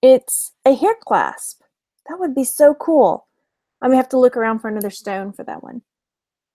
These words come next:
Because that's a really cool, you know, pull your hair back. It's big. How big is that? It's, like, big. As big as my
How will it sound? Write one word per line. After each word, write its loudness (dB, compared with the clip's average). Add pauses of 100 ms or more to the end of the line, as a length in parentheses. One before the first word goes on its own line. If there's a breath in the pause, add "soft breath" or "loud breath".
(120)
Because -4
that's 0
a 6
really 4
cool, 2
you -10
know, -6
pull -4
your -6
hair -12
back. -12 (120)
It's -14
big. -10 (640)
How -8
big -10
is -20
that? -14 (1200)
It's, -12
like, -2 (360)
big. -6 (300)
As -20
big -4
as -8
my -6